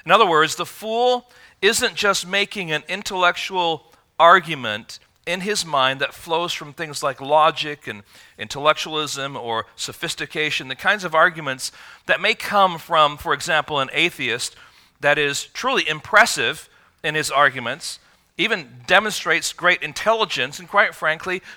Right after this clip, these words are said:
could be intimidating. What this verse is pointing to is something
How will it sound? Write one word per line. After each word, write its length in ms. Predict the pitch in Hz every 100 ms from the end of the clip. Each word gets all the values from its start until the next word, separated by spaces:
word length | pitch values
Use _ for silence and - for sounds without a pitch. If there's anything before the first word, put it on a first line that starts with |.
| -
could 200 | 233 190
be 220 | 196 180
intimidating. 720 | 208 - 269 254 143 104 104 _ _ _ _ _ _ _ _ _ _ _ _ _ _ _ _
What 140 | 147 160
this 140 | 143
verse 360 | 170 226 220 160
is 140 | 156
pointing 460 | - 208 220 185 139
to 340 | 127 117 117
is 140 | 139 -
something 640 | - 170 - 170 147 143